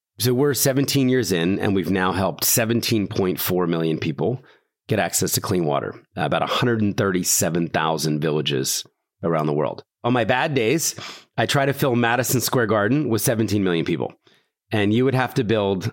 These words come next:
about a thousand Madison Square Gardens. So, you know, Charity Water has sold out Staples Center or the Garden or, you know, O two Arena in London about a thousand times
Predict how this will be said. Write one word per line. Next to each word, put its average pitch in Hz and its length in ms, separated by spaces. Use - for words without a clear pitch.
about 107 440
a 113 80
thousand 123 640
Madison 101 400
Square 90 280
Gardens. 67 520
So, 82 180
you 101 100
know, 76 120
Charity 151 300
Water 135 280
has 85 100
sold 139 380
out 117 360
Staples 123 460
Center 110 440
or 98 160
the 92 80
Garden 95 480
or, 87 100
you 95 120
know, 92 100
O 107 140
two 113 220
Arena 95 260
in 90 120
London 80 520
about 104 240
a 92 60
thousand 90 600
times 67 720